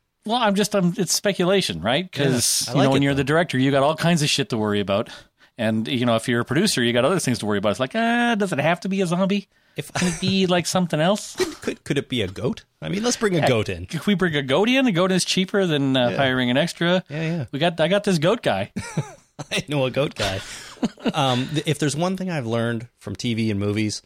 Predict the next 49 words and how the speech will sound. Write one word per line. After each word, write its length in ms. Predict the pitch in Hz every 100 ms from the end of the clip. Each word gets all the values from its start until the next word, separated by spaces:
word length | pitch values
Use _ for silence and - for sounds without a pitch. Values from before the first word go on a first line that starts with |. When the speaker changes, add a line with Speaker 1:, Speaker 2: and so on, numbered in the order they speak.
| _ _ _ _ -
Speaker 2:
directors 500 | 110 123 117 101 95
are 100 | 104
always 320 | 127 139 123
concerned 560 | - 104 - 120 117
about 200 | 104 95 95
losing 340 | 117 113 110
the 100 | 104
light. 320 | 95 95 - -
"Come 140 | - 175
on, 120 | 196
people, 260 | 165 151
we're 100 | 143
losing 300 | 131 170 185
the 100 | 180
light." 260 | 202 196 165
Speaker 1:
<laughs> 180 | 226 208
We're 80 | 240
losing 400 | 233 240 226 214
the 80 | 175
light. 360 | 170 208 123 -
Speaker 2:
Yeah. 200 | 107 85
Speaker 1:
That's 200 | 165 -
right. 260 | 214 127 - _ -
They 140 | 139
Speaker 2:
Right. 80 | 113
Speaker 1:
not 120 | 165
only 180 | 185 170
budget. 400 | 151 143 139 180 - - -
What 120 | - 190
are 40 |
they? 140 | 214
Uh, 420 | 185 170 143 135 127
showrunners. 800 | - 185 196 147 113 92 - - _ _ _
Uh, 460 | 123 117 117 113 127
did 200 | 123 123
you 60 | 127
watch 180 | 143
that 220 | 170 151 -
documentary 580 | 123 - 117 120 131
on 100 | 113
showrunners? 640 | 104 - 123 127 143 165 -
Speaker 2:
No, 760 | 113 104 104 104 104 101 95 87
I've 140 | 98
heard 140 | 175
of 60 | 170
Speaker 1:
Oh, 20 |
Speaker 2:
it, 40 | 110
Speaker 1:
th-, 100 | -
Speaker 2:
though. 200 | 80